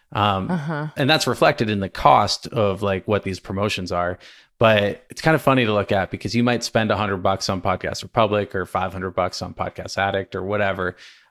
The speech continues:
Speaker 1: They all have a range of pricing and genres that you can target and different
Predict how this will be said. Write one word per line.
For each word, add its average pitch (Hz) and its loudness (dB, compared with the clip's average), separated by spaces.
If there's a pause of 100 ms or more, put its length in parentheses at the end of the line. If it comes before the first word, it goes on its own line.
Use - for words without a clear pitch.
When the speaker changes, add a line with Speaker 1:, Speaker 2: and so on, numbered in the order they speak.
Speaker 1:
They 117 4
all 117 6
have 98 2
a 95 0
range 95 -4
of 90 -6
pricing 92 0
and 87 -6
genres 90 -2
that 90 -6
you 90 -12
can 92 -10
target 90 0
and 90 -10
different 90 -6